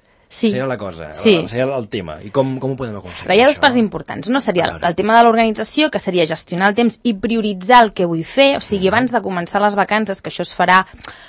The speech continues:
Speaker 1: el, bueno, que és una cosa que sempre ens passa, eh? No tenim temps, però sí que hauríem de parar-nos a pensar un momentet i dir: «A veure, què vull fer aquestes vacances?
Speaker 2: Mhm.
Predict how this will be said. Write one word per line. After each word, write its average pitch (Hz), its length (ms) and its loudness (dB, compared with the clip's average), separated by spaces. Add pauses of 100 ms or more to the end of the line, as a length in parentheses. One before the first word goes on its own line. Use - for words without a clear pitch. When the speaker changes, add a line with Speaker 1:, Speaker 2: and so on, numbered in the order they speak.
(180)
Speaker 1:
el, 160 180 -4
bueno, 165 240 -8 (360)
que 170 200 -4
és 202 120 0
una 262 140 4
cosa 247 220 4
que 240 80 0
sempre 220 240 0
ens 247 100 4
passa, 175 240 0
eh? 214 60 2
No 240 120 2
tenim 254 300 0
temps, 147 300 -4 (160)
però 208 100 -4
sí 262 160 -6
que 311 80 -4
hauríem 302 220 -2
de 240 100 0
parar-nos 226 380 -2
a 254 80 0
pensar 240 280 -4
un 247 100 0
momentet 269 380 -2 (140)
i 208 60 -10
dir: 180 80 -2
«A 170 40 0
veure, 147 140 -6 (180)
què 311 140 0
vull 302 120 -2
fer - 140 -6
aquestes 170 380 -8
vacances? 262 800 -6
Speaker 2:
Mhm. 185 100 -14